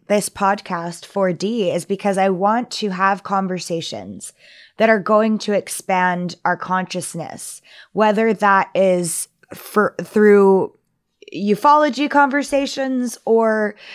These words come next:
conversations pertaining to gender identity, uh, sexuality, whatever it is that w-, that is important and needs to be spoken about.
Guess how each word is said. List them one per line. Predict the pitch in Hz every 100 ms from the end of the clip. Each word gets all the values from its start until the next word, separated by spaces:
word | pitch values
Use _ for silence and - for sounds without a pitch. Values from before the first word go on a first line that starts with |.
| -
conversations | - 226 226 220 226 214 226 220 -
pertaining | 214 - 208 208 208
to | 196 185 185 180 175
gender | - 220 220 214 208
identity, | - 190 180 202 208 190 196 196 185 170 - - - -
uh, | 190 180 175
sexuality, | 170 - 214 - 220 202 202 202
whatever | 196 233 262 247 240
it |
is | 214 226 160 135 -
that | 185 -
w-, | 175 208
that | 180 190 - -
is | 202
important | 190 180 - 202 - 170 -
and | 175 170 160 - _
needs | 185 202 180 -
to | 165
be | 151
spoken | 151 - 175 170 151
about. | - 73 65